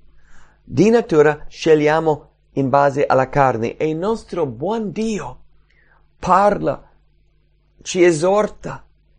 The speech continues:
ci chiama, chiamandoci a lasciare la stoltezza e camminare in saggezza.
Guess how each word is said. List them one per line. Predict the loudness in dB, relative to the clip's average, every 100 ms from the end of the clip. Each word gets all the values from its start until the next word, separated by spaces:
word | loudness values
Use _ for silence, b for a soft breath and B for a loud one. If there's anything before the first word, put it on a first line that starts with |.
| _
ci | -14 -8 -8
chiama, | -2 2 4 2 -2 -8 -12 _ _ _ _
chiamandoci | -4 0 2 2 0 0 -2 -2 -4 -6 -8 b b 0
a | 4
lasciare | 4 2 0 2 4
la | 4 0
stoltezza | -2 -4 -4 -8 -14 -16 -20 -20 _ _ _ _ _ _ _
e | -8
camminare | -4 -2 0 0 -2 -4 -8
in | -8
saggezza. | -4 -4 -4 -12 -14 -20